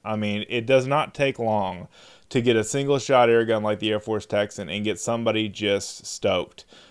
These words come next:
Because it's quiet, uh, especially the S S models are, you know, super silent, um, you know, suppressed and, uh, integrally suppressed. You don't need a tax stamp to own a suppressor on them. Um, you don't need a, a, you know, any kind of, uh,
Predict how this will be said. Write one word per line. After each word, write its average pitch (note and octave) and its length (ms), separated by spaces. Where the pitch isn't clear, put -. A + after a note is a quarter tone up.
Because A2 440
it's A#2 180
quiet, C3 680
uh, G#2+ 220
especially A#2+ 360
the A2 180
S A2 200
S B2 220
models A#2 480
are, F#2 240
you G#2 160
know, G2 140
super A2 320
silent, A#2+ 640
um, F#2+ 580
you G#2+ 160
know, G2+ 240
suppressed A#2 600
and, G2 180
uh, G#2 160
integrally B2 380
suppressed. A#2+ 380
You G#2 100
don't A2 220
need A2+ 180
a G#2 140
tax A#2 380
stamp B2 340
to G#2 80
own A2 180
a G#2+ 60
suppressor B2 600
on B2+ 200
them. C3 340
Um, G#2 520
you A2 120
don't A#2+ 220
need A2+ 180
a, G#2 640
a, F2+ 60
you A2 120
know, G#2+ 100
any A2+ 160
kind A#2 220
of, G2+ 220
uh, G2+ 320